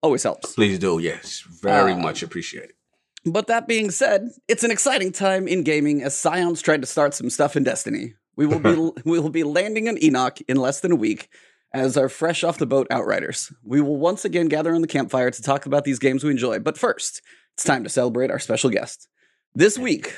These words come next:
Speaker 1: we are joined by a man who started on gaming so young he used them to learn to read. His origins are with Pokemon, Elder Scrolls, and Halo. So when Destiny went live many years ago, it was a must play.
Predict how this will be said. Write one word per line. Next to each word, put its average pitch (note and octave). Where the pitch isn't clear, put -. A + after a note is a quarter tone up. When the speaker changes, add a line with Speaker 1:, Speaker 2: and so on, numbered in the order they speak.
Speaker 1:
we C#3
are D#3
joined F3+
by F#3+
a F#3
man E3
who D3
started E3+
on F3
gaming D#3+
so F#3+
young F3
he D3+
used D#3+
them G3+
to D3
learn D3+
to D3
read. A#2+
His D3
origins F3+
are D#3
with -
Pokemon, E3
Elder D3
Scrolls, C#3+
and C3
Halo. C3+
So -
when C#3
Destiny F#3+
went F#3
live D3
many C#3+
years E3
ago, A#2+
it B2+
was A#2+
a A#2+
must -
play. -